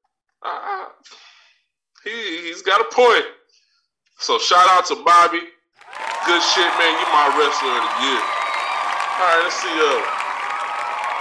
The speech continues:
what we got next? Let's go. Uh, let's go with match of the year. Match of the year.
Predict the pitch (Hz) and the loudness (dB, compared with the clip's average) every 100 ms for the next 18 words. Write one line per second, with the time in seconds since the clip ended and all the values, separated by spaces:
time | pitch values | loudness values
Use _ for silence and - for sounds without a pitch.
0 | - 175 185 165 147 143 131 117 165 - | -6 -2 0 2 2 2 -2 -2 -8 -4
1 | 175 160 156 147 131 113 - - - - | 0 2 2 2 -2 -4 -12 -18 -20 -20
2 | - - 403 - 269 175 - 151 170 - | -20 -14 -10 2 4 4 2 2 2 0
3 | 135 123 127 113 101 _ _ _ _ _ | -6 -8 -8 -8 -10 _ _ _ _ _
4 | _ _ _ _ _ _ _ _ - 175 | _ _ _ _ _ _ _ _ -2 2
5 | 277 277 269 247 220 180 202 185 117 | 4 2 0 -4 -10 -4 0 2 0